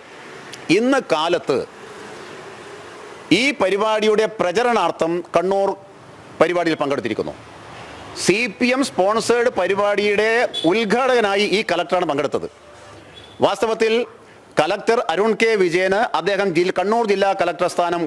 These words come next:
ഒഴിഞ്ഞ് സി പി എമ്മിൻ്റെ കണ്ണൂർ ജില്ലാ സെക്രട്ടറി പണിയെടുക്കുന്നതാണ് നല്ലത്. സി പി എമ്മിന് വിടുപണി ചെയ്യുന്ന ഇത്തരം ഒരു കളക്ടറെ നമുക്ക് ആവശ്യമില്ല. കണ്ണൂർ ജില്ലാ കളക്ടർ അരുൺ കെ വിജയൻ കണ്ണൂരിലെ ജനങ്ങൾക്ക്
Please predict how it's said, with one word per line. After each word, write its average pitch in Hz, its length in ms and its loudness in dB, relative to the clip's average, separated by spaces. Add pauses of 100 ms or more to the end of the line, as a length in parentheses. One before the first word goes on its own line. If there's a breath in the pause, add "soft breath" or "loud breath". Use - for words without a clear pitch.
ഒഴിഞ്ഞ് 165 360 2 (680 loud breath)
സി 180 100 4 (140)
പി 233 140 0
എമ്മിൻ്റെ 214 200 0 (100)
കണ്ണൂർ 233 300 2 (100)
ജില്ലാ 214 200 2 (120)
സെക്രട്ടറി 185 440 0
പണിയെടുക്കുന്നതാണ് 165 600 2
നല്ലത്. 95 240 -2 (800 loud breath)
സി 208 160 2 (180)
പി 262 100 2 (100)
എമ്മിന് 240 260 2 (100)
വിടുപണി 240 360 2 (100)
ചെയ്യുന്ന 214 300 2 (160)
ഇത്തരം 220 320 0
ഒരു 208 80 2 (100)
കളക്ടറെ 190 360 0
നമുക്ക് 190 220 0
ആവശ്യമില്ല. 185 400 2 (880 loud breath)
കണ്ണൂർ 226 300 2
ജില്ലാ 226 160 4 (140)
കളക്ടർ 196 300 2 (120)
അരുൺ 214 240 2
കെ 226 160 4
വിജയൻ 196 200 2 (120)
കണ്ണൂരിലെ 226 460 2
ജനങ്ങൾക്ക് 202 420 2